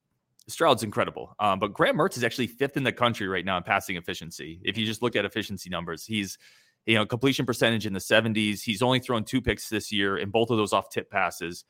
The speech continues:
You know, and Mertz coming into the year was, was really the big question mark for Wisconsin. So if you had told most Badger fans, "Hey, coming into the Ohio State game, Graham Mertz is gonna have, be really, really good over three games,"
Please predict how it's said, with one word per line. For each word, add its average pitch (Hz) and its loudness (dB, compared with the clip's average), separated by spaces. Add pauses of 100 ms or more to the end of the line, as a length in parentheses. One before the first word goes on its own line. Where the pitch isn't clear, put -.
(280)
You 110 0
know, 107 2
and 107 0
Mertz 151 2
coming 120 0
into 110 -4
the 101 0
year 120 2
was, 101 2 (100)
was 101 -2 (100)
really 131 2
the 101 -2
big 110 2
question 90 -4
mark 80 -10
for 95 -6
Wisconsin. 76 -10 (420)
So 131 2
if 113 2
you 202 0
had 233 -2
told 143 4
most 120 0
Badger 113 2
fans, 92 -4
"Hey, 87 -4 (180)
coming 139 0
into 147 0
the 110 2
Ohio 90 2
State 85 -4
game, 80 -10 (580)
Graham 127 4
Mertz 135 2
is 110 -4
gonna 104 -2
have, 98 2 (120)
be 101 -2 (180)
really, 104 -2
really 143 2
good 139 4
over 101 2
three 101 -6
games," 107 -2